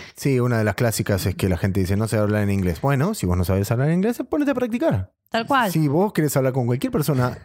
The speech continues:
Speaker 1: fuera de Latinoamérica, es muy probable que hables en inglés. Por... No, muy probable no, vas a hablar en inglés.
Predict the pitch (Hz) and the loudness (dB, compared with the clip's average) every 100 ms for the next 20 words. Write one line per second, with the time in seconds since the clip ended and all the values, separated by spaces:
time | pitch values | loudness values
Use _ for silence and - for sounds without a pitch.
0 | - - 208 165 120 117 123 202 175 151 | -16 -4 0 2 2 0 -2 0 0 0
1 | 196 156 190 220 123 185 160 165 208 151 | 0 0 0 0 0 0 0 0 0 0
2 | 123 113 170 - 120 - 175 147 202 165 | 0 0 0 -2 -4 -2 0 0 2 2
3 | 190 135 104 151 - 269 143 160 113 160 | 2 0 -2 -2 0 0 0 0 0 0